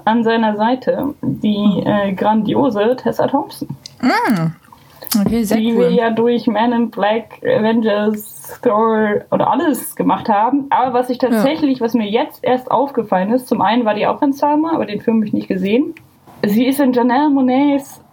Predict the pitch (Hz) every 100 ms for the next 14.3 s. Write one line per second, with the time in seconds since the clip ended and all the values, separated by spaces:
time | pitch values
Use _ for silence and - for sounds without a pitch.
0 | 214 - 220 269 320 302 - 220 220 220
1 | 226 247 247 226 208 - 277 - - -
2 | 226 196 170 180 - 196 202 180 185 202
3 | 196 185 180 - 190 190 - 190 180 -
4 | - - 240 - 190 220 233 269 311 -
5 | 208 202 247 277 269 233 226 220 220 220
6 | 208 202 202 196 196 190 - - - -
7 | - - - - - - - - 214 208
8 | 233 269 226 226 233 233 220 208 247 226
9 | 226 220 220 214 208 240 240 240 226 202
10 | 202 208 - - 214 233 208 - - 220
11 | 220 196 196 208 226 214 - 226 226 285
12 | 311 - 311 320 - - 254 226 220 233
13 | 220 - - 240 233 233 151 196 214 180
14 | 180 170 185